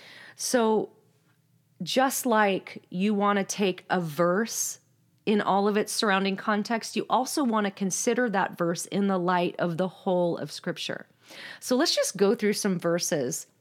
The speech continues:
that talk positively about knowledge. All right, it's all through the Proverbs. So Proverbs one twenty-two says, "Fools hate knowledge." Proverbs one five says,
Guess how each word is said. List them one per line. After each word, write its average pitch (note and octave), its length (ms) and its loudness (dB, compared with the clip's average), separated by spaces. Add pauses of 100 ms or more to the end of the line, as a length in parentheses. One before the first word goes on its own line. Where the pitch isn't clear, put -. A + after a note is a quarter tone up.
(260)
that - 240 0
talk - 420 0
positively E3 960 -2 (460)
about F3 380 2
knowledge. D#3 640 -4 (880)
All F#3 80 0
right, F#3 120 4
it's C3+ 220 -4
all G3+ 180 4
through G#3+ 200 0
the F3 80 0
Proverbs. D3+ 500 -2
So G3+ 140 -2
Proverbs G3 500 2
one F#3 160 -2
twenty-two F#3+ 540 -2
says, E3+ 320 -2
"Fools A3 500 0
hate F3+ 300 -4
knowledge." E3+ 640 -4 (540)
Proverbs F#3+ 440 0
one G3 220 0
five G3+ 400 0
says, E3 460 -2